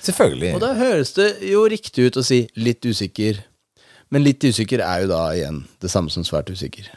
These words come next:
Speaker 1: Ja, altså litt usikker til deg som kjæreste,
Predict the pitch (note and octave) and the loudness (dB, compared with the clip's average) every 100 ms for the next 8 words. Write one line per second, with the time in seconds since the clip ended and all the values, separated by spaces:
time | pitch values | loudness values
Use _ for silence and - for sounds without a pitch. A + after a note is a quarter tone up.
0 | _ _ _ _ _ _ - G#2 G#2+ F3+ | _ _ _ _ _ _ -2 0 2 2
1 | F3 G3+ G#3+ - - D3+ D3 - F3 - | 2 2 0 -2 -2 0 2 2 0 2
2 | C3 C#3 A2 D3 C#3+ G#2+ G#2+ G2 - - | 0 0 -2 0 2 2 -2 -6 -6 -2
3 | B2+ A2+ - G2+ A#2 C3+ - G2+ | -2 -2 2 2 4 2 0 0